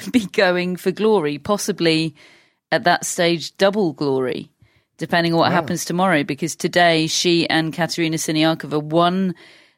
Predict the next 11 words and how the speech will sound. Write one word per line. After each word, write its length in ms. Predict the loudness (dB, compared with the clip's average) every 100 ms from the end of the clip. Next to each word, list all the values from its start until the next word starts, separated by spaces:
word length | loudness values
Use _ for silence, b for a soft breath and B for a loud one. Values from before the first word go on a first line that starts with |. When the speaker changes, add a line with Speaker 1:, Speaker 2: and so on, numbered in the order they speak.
| _
Speaker 1:
their 280 | 2 4 2
semi-final 680 | 2 0 0 0 2 4 2
against 260 | 0 -2 0
Magdalena 600 | -2 0 -2 0 0 0
and 200 | -4 -4
Bernarda 400 | 0 2 2 0
Pera 280 | 0 0 0
six 440 | 0 -2 -2 -4
one, 180 | -4 -4
six 400 | -4 -6 -8 -8
two. 540 | -10 -8 -4 -2 -4